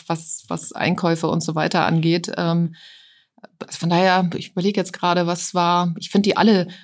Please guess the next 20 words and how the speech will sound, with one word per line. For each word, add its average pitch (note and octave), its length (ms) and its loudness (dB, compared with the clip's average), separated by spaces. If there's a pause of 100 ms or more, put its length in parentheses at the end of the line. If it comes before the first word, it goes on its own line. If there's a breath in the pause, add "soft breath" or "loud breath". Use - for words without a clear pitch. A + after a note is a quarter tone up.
(160 loud breath)
wahnsinnig F#3+ 480 2
praktisch, - 680 0
ähm, F3 460 0 (180 loud breath)
sei F3 200 -2
es E3+ 140 0
Zalando, F3+ 800 4
ähm, F3 380 2
Amazon F#3 380 2
oder E3+ 200 2
weiß F3 180 4
ich G3 80 4
nicht F3+ 180 0
was, F3 240 -2
wo - 80 -2
man E3+ 180 2
wirklich F3+ 400 -2
mit F3 180 -2
einem F3 240 2
Klick, - 460 -2
ähm, F3 440 0